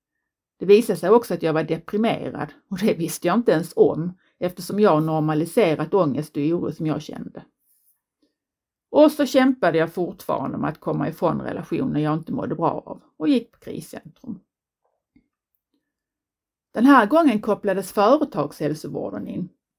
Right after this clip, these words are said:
Jag fick psykologkontakt och det var inte jag som höll i trådarna för allt. Jag hade samordnade möten med arbetsgivaren, läkaren, psykologen och Försäkringskassan med jämna mellanrum. Men det var ingen rehab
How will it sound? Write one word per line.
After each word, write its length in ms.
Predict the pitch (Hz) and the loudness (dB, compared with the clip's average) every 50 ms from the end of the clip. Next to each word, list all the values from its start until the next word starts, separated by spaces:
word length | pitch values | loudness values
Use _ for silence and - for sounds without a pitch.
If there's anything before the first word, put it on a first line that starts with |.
| _ _ _ _ | _ _ _ _
Jag 220 | - 185 180 180 | 0 0 0 2
fick 200 | - 180 - - | 0 -4 -4 -6
psykologkontakt 1040 | - - 180 - 180 175 180 175 156 156 160 - 175 175 - - 262 294 - _ - | -12 -12 -8 -2 0 2 4 4 2 2 0 -6 -8 -2 0 0 0 0 -4 _ -10
och 100 | - 175 | -6 -2
det 100 | 185 180 | -2 0
var 120 | 180 185 | 0 0
inte 180 | 190 208 - 214 | -2 -2 -4 -4
jag 220 | 233 294 269 208 | -2 0 0 0
som 180 | - - - 165 | 0 -4 -8 -8
höll 180 | 175 165 165 175 | -6 -6 -6 -8
i 40 | |
trådarna 540 | 170 - - 190 180 190 180 - - - - | -8 -6 -4 -2 -2 0 -2 -4 -6 -8 -8
för 120 | - - 240 | -6 -4 -4
allt. 300 | - - - - _ _ _ _ _ _ _ _ _ _ _ _ _ _ _ _ _ _ _ _ _ _ _ _ _ _ _ _ _ _ _ _ _ _ | -4 -6 -8 -14 _ _ _ _ _ _ _ _ _ _ _ _ _ _ _ _ _ _ _ _ _ _ _ _ _ _ _ _ _ _ _ _ _ _
Jag 140 | _ 190 202 | _ -2 0
hade 220 | 208 214 - - 214 | 2 4 2 2 2
samordnade 880 | - - 247 240 254 285 285 269 240 226 214 208 214 214 226 233 240 | 2 4 4 6 6 6 6 4 4 2 2 2 0 0 2 4 4
möten 460 | 240 262 269 277 311 311 - - 185 | 4 4 4 4 2 0 0 -2 0
med 140 | 180 175 185 | 0 0 2
arbetsgivaren, 920 | 196 208 202 196 185 - - - 185 170 170 170 170 175 175 185 202 220 | 0 0 -2 -2 -6 -10 -6 -4 -2 0 0 0 -2 -2 -2 0 0 2
läkaren, 640 | 220 220 226 247 277 277 _ - 170 160 151 165 165 | 2 2 2 2 0 0 _ -6 -4 -4 -4 -4 -6
psykologen 640 | - - 190 - 196 190 202 190 165 160 156 160 156 | -8 -14 -10 -4 0 0 2 2 2 2 0 -2 -6
och 80 | 156 156 | -6 -6
Försäkringskassan 960 | - 156 - 202 175 147 147 - - - - _ - 143 143 - 160 156 170 | -8 -8 -4 -2 -2 -2 -4 -8 -14 -14 -14 _ -12 -12 -10 -8 -10 -8 -6
med 100 | 190 196 | -2 0
jämna 280 | 214 233 240 220 190 | 2 2 2 2 2
mellanrum. 640 | 170 165 165 170 170 165 - - - - - - - _ _ _ _ _ _ _ _ | -2 -2 -2 -2 -4 -4 -6 -8 -10 -10 -10 -12 -12 _ _ _ _ _ _ _ _
Men 140 | - 175 185 | -6 -2 0
det 80 | 190 214 | 2 2
var 120 | 202 214 | 4 4
ingen 280 | 220 233 240 233 233 233 | 4 6 4 4 2 2
rehab 600 | 233 277 208 - - 156 156 156 - - - | 2 0 0 2 0 -2 -2 -2 -6 -6 -6